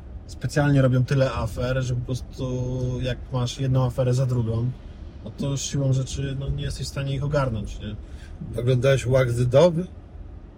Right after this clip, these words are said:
Speaker 1: E, tak, tak, tak.
Speaker 2: No to jest o tym film, e.
Speaker 1: No, no tam wywołali wojnę, tak?
Speaker 2: No tak,
Speaker 1: Żeby
Speaker 2: tak.
Speaker 1: u nas nie muszą wywoływać wojny, u nas, wiesz, wystarczy afera za aferą. Też, wiesz, no,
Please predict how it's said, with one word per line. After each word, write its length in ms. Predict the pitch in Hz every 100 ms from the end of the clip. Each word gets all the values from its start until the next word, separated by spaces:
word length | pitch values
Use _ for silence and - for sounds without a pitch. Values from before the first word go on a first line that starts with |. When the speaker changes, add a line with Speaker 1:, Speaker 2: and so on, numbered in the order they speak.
| -
Speaker 1:
E, 200 | 107 110
tak, 20 | 120
tak, 400 | 165 120 98 -
tak. 120 | 98 - - - - - - -
Speaker 2:
No 140 | 113 113
to 160 | 127
jest 180 | 110 104
o 60 | 107
tym 200 | - 95 -
film, 300 | - 95 90 92
e. 400 | 95 95 95 90
Speaker 1:
No, 180 | 92 92 87 - 151
no 120 | 151
tam 400 | 147 143 143 131
wywołali 440 | 135 131 131 139
wojnę, 340 | 143 160 131 104 107
tak? 120 | 107
Speaker 2:
No 60 |
tak, 260 | 117 139 110
Speaker 1:
Żeby 120 | 107
Speaker 2:
tak. 220 | 110 90 - - - - - -
Speaker 1:
u 80 | 120
nas 180 | 123 123
nie 80 | 127
muszą 280 | 120 135 120
wywoływać 520 | 123 120 117 120 113
wojny, 320 | 113 107 110
u 360 | 117 117 113 113
nas, 140 | 110
wiesz, 480 | 104 98 - - -
wystarczy 560 | 117 - - 110 - - - -
afera 340 | - 127 117 113
za 160 | 113
aferą. 600 | 107 - 104 110 110 110 120 - - - -
Też, 360 | 359 381 -
wiesz, 260 | 156 - -
no, 160 | 123